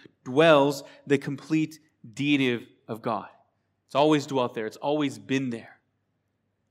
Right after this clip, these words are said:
And verse twenty says, "Through him," so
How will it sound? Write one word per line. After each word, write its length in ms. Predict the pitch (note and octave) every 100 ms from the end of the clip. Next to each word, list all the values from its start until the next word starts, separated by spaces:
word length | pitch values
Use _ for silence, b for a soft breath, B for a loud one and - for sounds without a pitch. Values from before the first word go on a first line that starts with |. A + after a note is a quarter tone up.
| _ _ _ _ _ _ _ _ _ _
And 80 | A#2+
verse 160 | C#3 C#3
twenty 220 | C#3+ C3
says, 360 | - C3 A2 - _
"Through 500 | _ - - E3+ A3
him," 460 | F3+ C#3 G#2 A2 C#3+ _ _ _ _ _
so 300 | - A#2+ A2+